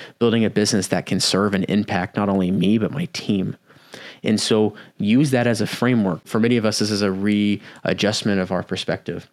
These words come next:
And in the reverse, like, let's think about this the other way. A season of business change, right? A push season in your business does not mean you need to buy that new house, does not mean you need to make a massive overhaul in your friends, relationships, family, et cetera.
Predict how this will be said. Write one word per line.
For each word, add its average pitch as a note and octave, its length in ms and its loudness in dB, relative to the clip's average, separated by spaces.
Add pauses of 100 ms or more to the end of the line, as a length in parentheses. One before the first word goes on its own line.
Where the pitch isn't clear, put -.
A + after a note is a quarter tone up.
And G#2+ 240 -2
in A2 140 0
the A2 80 2
reverse, A2 500 0 (420)
like, F#2 260 -2
let's G#2+ 160 0
think A2+ 140 2
about G2+ 160 2
this G#2 140 -4
the G#2+ 60 2
other G#2 120 0
way. G2 160 2
A G2 80 0
season B2+ 420 2
of F#2+ 380 -4
business A#2+ 580 0 (140)
change, F#2 560 -4 (380)
right? F#2 260 0 (220)
A - 100 -4
push - 600 -2
season B2 380 2
in G#2+ 100 2
your F#2 100 0
business G2 600 -2 (360)
does G#2+ 240 0
not G#2 240 0
mean G#2 520 0
you G#2+ 100 0
need G#2 180 2
to F#2+ 80 -4
buy F#2 300 0
that F#2 260 -2
new F#2+ 180 0
house, F2+ 520 -2
does - 140 -4
not G#2 180 0
mean A#2 260 4
you G#2 100 2
need G#2 260 0
to F#2 380 -2
make G#2+ 280 0
a G2 60 -2
massive G2 380 0
overhaul F#2+ 380 0
in F#2+ 80 0
your F2+ 100 -2
friends, F#2+ 340 -2
relationships, F2+ 560 -2
family, F2+ 360 -6
et - 80 -12
cetera. - 400 -10